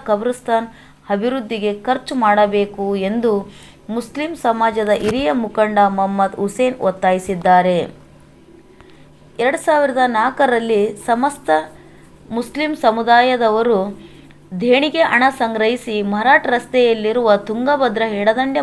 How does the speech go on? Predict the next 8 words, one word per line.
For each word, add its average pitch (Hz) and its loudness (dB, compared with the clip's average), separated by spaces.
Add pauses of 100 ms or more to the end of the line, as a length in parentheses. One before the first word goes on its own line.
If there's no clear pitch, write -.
ಮುಖ್ಯ 208 -6 (600)
ನಾಲೆಯ 254 4 (540)
ಸೇತುವೆಯ 269 4 (120)
ಬಲಭಾಗದಲ್ಲಿರುವ 226 4 (120)
ಸರ್ವೆ 220 2 (120)
ನಂಬರ್ 214 -2 (140)
ಎಂಬತ್ಮೂರರಲ್ಲಿ 220 0 (680)
ಎರಡು 254 0